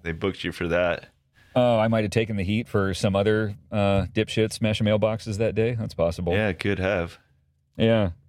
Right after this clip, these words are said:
Speaker 2: yeah. Yeah, so that was, uh, crappy. But luckily, I was,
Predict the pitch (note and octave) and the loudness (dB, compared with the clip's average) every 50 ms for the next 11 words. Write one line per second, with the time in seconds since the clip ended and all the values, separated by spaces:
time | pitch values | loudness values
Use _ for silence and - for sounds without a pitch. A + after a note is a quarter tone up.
0 | _ _ _ - G#2 G#2 G2+ G2 F#2+ E2+ - - _ _ _ _ _ _ _ _ | _ _ _ -2 0 2 2 2 2 0 -4 -10 _ _ _ _ _ _ _ _
1 | _ - _ _ - C#3+ E3+ F3 E3 - E3+ E3 E3+ E3+ E3 D#3 D#3 C#3+ C#3 C3+ | _ -20 _ _ 0 2 2 2 2 2 2 2 2 2 2 2 2 2 2 0
2 | B2 A2 - - - _ - A2+ A2 A2 G#2+ G#2 G#2 G2+ G2+ G2 G2 F#2+ F#2 - | -2 -6 -8 -10 -12 _ -2 0 2 4 4 4 6 6 6 6 4 4 2 0
3 | - - - _ _ _ _ _ _ _ _ _ _ _ _ _ _ _ _ _ | -2 -10 -20 _ _ _ _ _ _ _ _ _ _ _ _ _ _ _ _ _
4 | _ - - - - - - A#2+ A#2 G#2+ F#2 - F#2 F2 E2+ F2+ G2 - - - | _ -20 -16 -10 -8 -2 0 2 2 2 2 0 -2 -2 -2 -4 -6 -8 -4 0
5 | G3+ G3 - - D#3+ E3 F#3+ A#3 B3 - F3 D3 C#3+ C3 B2+ B2+ A#2 - B2 B2 | 2 2 2 0 -4 -4 -4 -4 -2 -4 -4 -4 -4 -4 -4 -6 -4 -2 -2 0
6 | B2 B2 B2 A#2+ A#2+ A2+ A2 G#2+ G#2+ G#2 G2+ G2 G2 F#2+ F#2+ - - - - | 0 0 0 0 2 2 4 4 4 4 2 0 0 -2 -6 -6 -8 -10 -12